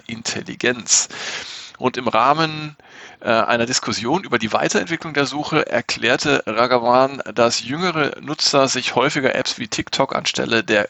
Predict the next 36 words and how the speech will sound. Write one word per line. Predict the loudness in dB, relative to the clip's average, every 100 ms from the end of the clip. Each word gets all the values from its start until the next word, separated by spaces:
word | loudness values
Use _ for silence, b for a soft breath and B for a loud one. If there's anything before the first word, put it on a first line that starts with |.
| -4
Google-Suche | -4 -2 -2 -4 -4 -2
oder | 0 -2
Google | -2 -6 -8 -8
Maps | -4 -2 2 0
zuwenden | 0 2 2 2 -2
würden, | 2 2 2 -8 B B B B 2
um | 2 2 -4 0
neue | 4 4 2
Dinge | -2 -2
zu | -4 -4
entdecken. | -4 -6 -8 -12
Und | -10 -10 -4 0
er | 4
räumte | 4 4 0 2
ein, | 2 0 -6 B B B 0
dass, | 4 4 4 2
äh, | 2 0 0
neue | 0 2 2
Nutzer | 0 0 0
im | -2
Internet | -4 -4 -4 -6 -4
andere | -2 0 2
Erwartungen | 2 2 0 0 -2 -4 -4 -6
und | -4
auch | -2
ein | 0
anderes | 0 0 2 0
Mindset | 0 0 2 2 0 0
hätten, | -4 -4 -10
als | -2 0 2
wir | 0
es, | 2 2 2
ähm, | -2 -6 -8
bisher | -6 -2 0 -2
gewohnt | -2 0 0 0
waren. | 0 0 -4